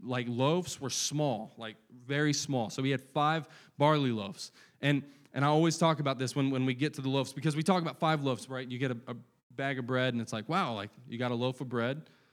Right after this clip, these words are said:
But these were barley loaves. Say, "Barely." Say, "Barely." Barely. They were barely loaves, is what I say.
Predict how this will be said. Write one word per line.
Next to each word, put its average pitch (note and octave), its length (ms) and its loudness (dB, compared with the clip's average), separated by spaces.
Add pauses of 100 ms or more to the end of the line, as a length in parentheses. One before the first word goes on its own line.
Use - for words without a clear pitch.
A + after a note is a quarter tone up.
(220)
But D3 160 -2
these D3+ 160 2
were C3 140 -2
barley D3+ 520 4
loaves. G2+ 520 -8 (800)
Say, D#3 180 0
"Barely." C3+ 640 0 (880)
Say, C#3+ 160 0
"Barely." D3+ 480 2 (720)
Barely. C#3+ 500 2
They D#3 140 2
were D#3+ 140 2
barely E3 580 4
loaves, G#2+ 600 -8
is A#2+ 80 -12
what C3 120 -2
I A#2 60 0
say. A2 280 -4